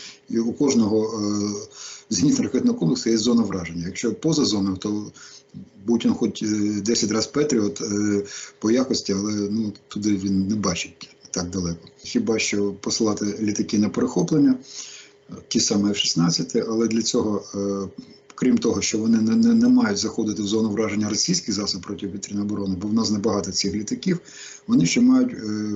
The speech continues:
вони ще мають мати, е, ракети повітря-повітря, які...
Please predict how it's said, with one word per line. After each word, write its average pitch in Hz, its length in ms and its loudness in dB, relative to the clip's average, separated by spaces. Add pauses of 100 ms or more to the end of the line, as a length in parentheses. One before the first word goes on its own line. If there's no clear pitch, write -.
(520)
вони 117 260 4
ще - 180 2
мають 107 380 2
мати, 135 360 2 (580)
е, 104 580 -4 (360)
ракети 135 400 -2
повітря-повітря, 117 760 2
які... 120 440 2